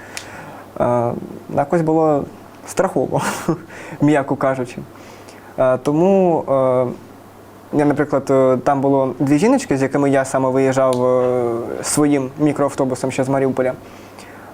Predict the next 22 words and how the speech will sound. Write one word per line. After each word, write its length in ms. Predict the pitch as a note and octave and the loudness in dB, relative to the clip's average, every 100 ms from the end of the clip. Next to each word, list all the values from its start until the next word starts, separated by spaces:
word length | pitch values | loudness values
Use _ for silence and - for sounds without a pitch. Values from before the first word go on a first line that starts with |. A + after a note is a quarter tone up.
| - | -2
Е, 480 | B2+ B2+ B2+ B2+ A#2+ - - | 0 2 2 2 0 -6 -4
одній-, 560 | C#3+ C3+ D3 D3+ D#3 D3+ | 0 2 4 4 2 2
у 80 | C#3+ | 2
однієї 400 | C#3+ C#3 D3+ C#3+ | 2 2 2 2
не 100 | D3 | 2
було, 260 | G#3+ E4+ - - - - | 2 0 -4 -12 -20 -4
е, 300 | D#3 D3+ D3 C#3+ | 0 2 2 2
дитини, 400 | D#3 E3+ D#3+ C#3+ | 2 2 2 2
у 180 | C#3+ | 2
іншої 280 | D#3 F3+ E3+ | 0 2 0
була. 240 | C#3+ C3+ A#2 | 2 2 0
Тому 260 | C#3 D3+ | 0 2
я 300 | E3+ D3 C#3 | 2 4 2
вирішив 400 | B2+ C#3 C#3 C3+ | 2 0 0 0
допомогти 400 | C3+ C3 C#3 C#3 | -2 0 -2 -2
тій, 340 | C3+ C3+ B2+ B2 | -2 0 2 2
е, 480 | B2 B2 A#2+ A#2+ A#2 A#2 A2 G#2 - - - | 2 2 2 2 0 -2 -6 -10 -12 -14 -6
жіночці, 420 | C#3 C#3+ C3 - | -2 0 0 0
якій, 300 | C3 B2 C3 | 0 0 0
у 100 | A#2 | 0
якої 540 | C3+ C3 C3+ C3 A#2+ B2+ | 0 0 0 0 2 2
є 180 | B2+ | 2